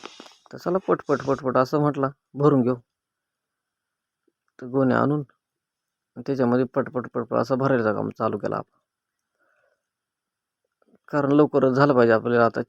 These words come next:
चार वाजलेत मित्रांनो, चार, साडेचार वाजलेत. सकाळी आपण अकराला सुरुवात केली होती. बरं दोन तीन आपलं हे झालं, क-, कणं लावून झालं होतं भाताचं.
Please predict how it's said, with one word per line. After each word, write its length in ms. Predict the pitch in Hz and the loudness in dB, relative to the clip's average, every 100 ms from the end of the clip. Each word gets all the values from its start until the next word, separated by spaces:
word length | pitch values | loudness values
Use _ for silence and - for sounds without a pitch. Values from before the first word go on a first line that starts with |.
| 151 | 2
चार 160 | 131 | 2
वाजलेत 360 | 110 107 113 113 | 2 0 -2 -4
मित्रांनो, 280 | 110 110 110 - _ | -4 -4 -6 -10 _
चार, 140 | 127 113 | -4 -2
साडेचार 380 | 123 120 113 107 | -2 -4 -4 -6
वाजलेत. 300 | 110 117 - | -8 -10 -6
सकाळी 280 | 143 123 113 | -4 0 -2
आपण 240 | 107 117 | -2 -4
अकराला 360 | 123 - 117 113 | -4 -4 -6 -4
सुरुवात 280 | 127 117 - | -2 -4 -4
केली 120 | 110 | -10
होती. 140 | 113 120 _ _ _ _ _ _ _ _ _ _ | -10 -14 _ _ _ _ _ _ _ _ _ _
बरं 240 | 160 170 | -2 0
दोन 160 | 160 170 | 4 2
तीन 360 | - 139 135 127 - _ | 2 0 0 0 -6 _
आपलं 280 | 131 131 131 | -10 -6 -4
हे 260 | 127 143 139 - _ _ _ _ - 143 | 0 2 2 -2 _ _ _ _ -2 4
झालं, 260 | 147 131 110 - _ _ _ _ _ _ - | 6 6 2 -4 _ _ _ _ _ _ -2
क-, 300 | 147 135 - - _ - | 0 0 -4 -12 _ 0
कणं 220 | 160 143 | 4 6
लावून 220 | 117 107 | 6 4
झालं 160 | 120 123 | 2 0
होतं 180 | 117 113 - | 0 -2 -4
भाताचं. 340 | 123 113 107 | -6 -4 -8